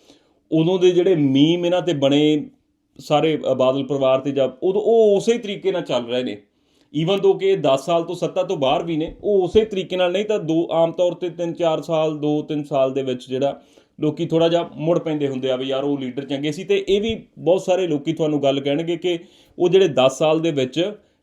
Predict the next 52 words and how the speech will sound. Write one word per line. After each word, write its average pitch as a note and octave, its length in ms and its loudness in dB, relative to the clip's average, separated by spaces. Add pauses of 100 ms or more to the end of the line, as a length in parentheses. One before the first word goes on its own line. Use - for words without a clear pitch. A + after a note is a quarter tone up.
(160)
definitely E3 500 4
ਪੰਜਾਬ C#3+ 400 2
ਦੇ D3 80 0
ਵਿੱਚ C3+ 200 0
ਇਨਫਰਾਸਟ੍ਰਕਚਰ D3 1000 0
ਬਹੁਤ B2+ 380 0
ਜ਼ਿਆਦਾ C3 280 0
ਬਿਹਤਰ A#2+ 400 -2
ਹੋਇਆ। B2 360 2 (580)
ਉਦੋਂ D3 280 0
ਤਾਂ F3+ 140 4
ਇੱਦਾਂ F3+ 220 2
ਲੱਗਦਾ D3+ 260 2
ਸੀ D#3+ 120 -4
ਨਾ G3+ 80 -4
ਵੀ A3+ 100 -4
ਇਹਨਾਂ G#3 140 -2
ਨੇ G3+ 80 -4
ਪਤਾ E3 200 -2
ਨਹੀਂ D#3 120 -4
ਕ-, E3 80 -8
ਜਿੱਦਾਂ B2+ 360 -4
ਵੇਚ C3 340 -2
ਹੀ E3 60 -6
ਦਿੱਤਾ B2+ 260 -4
ਸਾਰਾ A#2 240 -4
ਕੁਛ A#2 180 -10
ਜਾਂ A#2 420 -8
ਜੋ B2+ 160 -4
ਵੀ, D#3+ 200 -4 (420)
but C#3+ 120 -4 (140)
ਬਹੁਤ F#3+ 360 -2
ਲੋਕੀ F3+ 300 -4
ਹੁਣ E3+ 220 0
ਇਹ F3+ 180 -2
ਗੱਲ D#3+ 180 0
ਨੂੰ E3 100 -2
ਐਕਸੈਪਟ F#3+ 360 -6
ਵੀ G#3+ 140 -8
ਕਰਦੇ C#3+ 320 -2
ਆ D3+ 40 0
ਕਿ D#3 140 -6
ਉਦੋਂ D3+ 140 -2
ਇਨਫਰਾਸਟ੍ਰਕਚਰ C#3 640 -2
ਵੀ C#3+ 120 2
ਬਿਹਤਰ B2 340 -2
ਹੋਇਆ, C3 200 0
ਕਈ D3 200 -2
ਚੀਜ਼ਾਂ C3+ 380 -2
ਬਿਹਤਰ C#3 320 0
ਵੀ D#3+ 220 -2
ਹੋਈਆਂ। B2 320 -2